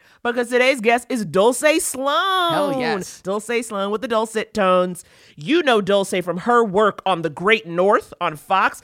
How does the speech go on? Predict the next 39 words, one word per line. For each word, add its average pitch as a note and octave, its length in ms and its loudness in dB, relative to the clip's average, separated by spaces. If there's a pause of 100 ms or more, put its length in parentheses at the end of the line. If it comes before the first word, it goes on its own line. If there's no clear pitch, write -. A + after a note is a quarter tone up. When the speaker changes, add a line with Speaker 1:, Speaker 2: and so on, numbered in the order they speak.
(120)
Speaker 1:
The F3 140 0
Daily A3 560 2
Show C4+ 240 0
on G#3 120 -2
Comedy G3+ 220 0
Central. A#3 500 0 (320)
And D4 400 2 (220)
if E3 80 -6
you G#3+ 160 -2
are D#4 100 4
in D4+ 120 -2
New D#4 60 -2
York G#3 360 0 (160)
on F#3 80 -2
November F#3 400 2
eleventh C4+ 540 2 (120)
at E3 120 -4
nine G3 280 0
P B3 200 0
M, A#3+ 240 -2
you F3 260 -4
can C4+ 220 -4
see A#3+ 420 -6 (200)
the F3+ 100 -2
show A#3+ 260 2
she A#3+ 220 -2
is A#3 100 -4
producing, A#3+ 600 -4
comedian G3 420 -4
Shalewa F#3+ 360 -4
Sharp's A#3 400 -2
one-woman G#3 540 0
show B3+ 420 0 (200)
called D#3+ 280 -2
Don't G3+ 240 4
Reach A3 200 -8
in A3 80 -6
the G#3 40 -4
Bag. A#3+ 380 2